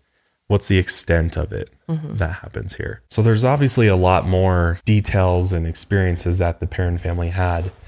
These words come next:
Speaker 1: And if you're interested in, in knowing more about what they, what happened to them, like we said, Andrea wrote a trilogy of books
Speaker 2: Mm-hmm.
Speaker 1: about, uh, the family's experiences from all the different family members' perspectives.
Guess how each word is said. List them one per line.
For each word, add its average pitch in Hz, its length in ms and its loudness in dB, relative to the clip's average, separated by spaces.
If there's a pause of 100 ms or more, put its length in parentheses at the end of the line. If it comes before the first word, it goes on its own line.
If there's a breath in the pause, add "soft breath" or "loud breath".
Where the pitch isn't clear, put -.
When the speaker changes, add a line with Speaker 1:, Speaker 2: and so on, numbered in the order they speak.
(140 soft breath)
Speaker 1:
And 110 100 2
if 110 80 4
you're 117 140 2
interested 123 540 2
in, 95 180 2
in 95 240 2
knowing 92 300 2
more 92 340 0
about 85 340 0
what 87 240 -2
they, 87 200 -2
what 90 160 -2
happened 87 340 -2
to 92 80 -4
them, 82 280 -2 (680)
like 101 180 2
we 107 60 2
said, 90 220 2
Andrea 90 380 2
wrote 87 340 2
a 92 100 -2
trilogy 95 580 2
of 85 160 0
books - 260 0
Speaker 2:
Mm-hmm. 82 100 -4
Speaker 1:
about, 82 440 -2
uh, 85 240 -4 (140)
the 95 80 -6
family's 92 420 2
experiences 87 640 -2
from 98 200 0
all 123 240 2
the 101 100 4
different 87 400 0
family 90 260 -2
members' 87 300 -4
perspectives. 85 640 -6